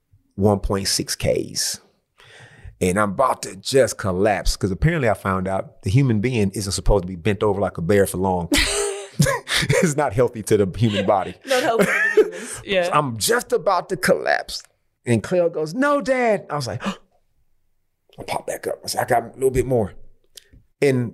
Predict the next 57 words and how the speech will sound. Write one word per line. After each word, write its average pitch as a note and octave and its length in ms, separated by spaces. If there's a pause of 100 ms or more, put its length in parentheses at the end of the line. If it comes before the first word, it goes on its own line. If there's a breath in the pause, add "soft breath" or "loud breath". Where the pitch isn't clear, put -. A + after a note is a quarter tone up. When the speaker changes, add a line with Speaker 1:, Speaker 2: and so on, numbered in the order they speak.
(120)
Speaker 1:
we B2 140
talked - 300
on C3 60
the A#2+ 60
way A#2+ 120
home. A#2+ 380 (720 loud breath)
I F#3 60
said, D#3+ 260
"Had E3 220
you C4+ 100
not A3+ 200
said G3+ 260
that, C#3+ 140
I F#3 60
was G#3 160
going F3+ 240
down. A3+ 440
Speaker 2:
Yeah. D#3+ 260 (100)
Speaker 1:
You G3 140
brought C3 300
me D#3 100
back E3 260
up. - 400
I F#3 100
should - 120
have C3+ 80
said D3 160
that D3+ 120
myself." E3 540 (540 loud breath)
But A2+ 120
we D#3+ 140
get D3+ 220
so F3 220
caught F3 260
up D#3+ 100
in D3+ 80
our D3 100
own C#3 180
misery C#3+ 380
that A2 140
we B2+ 160
can't B2+ 360
talk. - 420 (120)
Speaker 2:
Yeah. C#3+ 520 (120)
Speaker 1:
So A#2+ 160
I'm, A2 120 (320)
I A2+ 100
learned, A#2+ 380
I'm G2 100
teaching D#3+ 300
myself A2 440
how A#2 140
to F#2+ 80
talk - 560
when F#2 120
I'm E2 260
miserable. F2 500